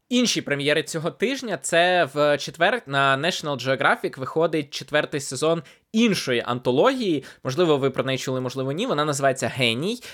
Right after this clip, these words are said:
І це історія про геніїв, які вибирає канал National Geographic. Це ігровий серіал, не документальний. Перший сезон розповідав про Ейнштейна, другий сезон розповідав про Пабло Пікассо, якого зіграв Бандерас,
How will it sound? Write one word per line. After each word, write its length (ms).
І 260
це 340
історія 440
про 500
геніїв, 640
які 380
вибирає 440
канал 400
National 480
Geographic. 460
Це 160
ігровий 400
серіал, 360
не 120
документальний. 600
Перший 300
сезон 340
розповідав 600
про 260
Ейнштейна, 600
другий 380
сезон 440
розповідав 600
про 240
Пабло 340
Пікассо, 520
якого 280
зіграв 360
Бандерас, 540